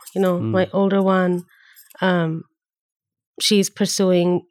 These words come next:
Speaker 1: you know, bioengineering and computer science and wants to be involved in the medical field. So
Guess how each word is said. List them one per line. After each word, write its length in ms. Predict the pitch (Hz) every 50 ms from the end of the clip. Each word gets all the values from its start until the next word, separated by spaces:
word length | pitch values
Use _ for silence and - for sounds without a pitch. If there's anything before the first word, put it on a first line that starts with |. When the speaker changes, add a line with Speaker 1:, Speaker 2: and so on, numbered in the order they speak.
| _ -
Speaker 1:
you 80 | 185 175
know, 120 | 165 160
bioengineering 600 | 160 175 196 202 208 202 202 196 - 196 190 190
and 100 | 175 175
computer 340 | 170 175 165 - 220 202 208
science 420 | 202 - 196 180 180 180 175 170 165
and 100 | 170 170
wants 240 | 170 170 - -
to 80 | - 175
be 320 | 160 170 170 165 165 - -
involved 340 | 185 185 175 170 175 170 170
in 80 | 165 170
the 40 |
medical 360 | 170 180 196 202 202 - - -
field. 500 | - - 196 190 185 180 180 180 180 - _ _ _ - - - - - - _
So 300 | - - 220 202 - -